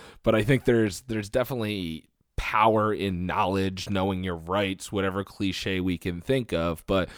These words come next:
for these folks who are in these positions, it might not matter even if you're aware of it. So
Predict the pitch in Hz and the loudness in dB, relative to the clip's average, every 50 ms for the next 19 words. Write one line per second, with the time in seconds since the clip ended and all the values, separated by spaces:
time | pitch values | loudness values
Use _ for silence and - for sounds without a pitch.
0 | - - - - - - 139 131 127 127 120 107 - - 135 139 139 131 113 - | -20 -20 -20 -12 0 4 4 6 6 6 2 0 0 2 4 6 6 6 4 0
1 | - 127 113 107 107 110 110 123 131 127 120 110 104 - - - 95 85 90 90 | -2 -2 0 0 0 0 0 -2 -2 -2 -2 -2 -2 -4 -4 -8 -8 -4 -4 -4
2 | 87 - - 95 87 87 90 87 - - - - - - - - _ _ _ _ | -4 -4 -4 -6 -6 -6 -8 -10 -12 -14 -18 -20 -20 -20 -20 -20 _ _ _ _
3 | _ _ _ _ 415 180 190 196 - _ _ _ - - 185 202 208 202 - - | _ _ _ _ -8 -6 -4 -4 -6 _ _ _ -14 -8 -4 -4 -2 -2 -2 0
4 | 196 190 175 143 147 165 190 240 285 302 269 185 139 127 127 131 151 151 139 123 | 2 2 2 2 2 2 2 4 4 4 6 6 6 6 6 6 4 2 2 2
5 | 139 131 120 120 104 95 101 151 226 277 247 170 110 92 92 92 90 95 - - | 2 4 4 4 4 2 2 4 6 6 8 6 6 4 0 -4 -4 -4 -6 -4
6 | - 117 110 107 107 107 | -2 0 0 0 0 -2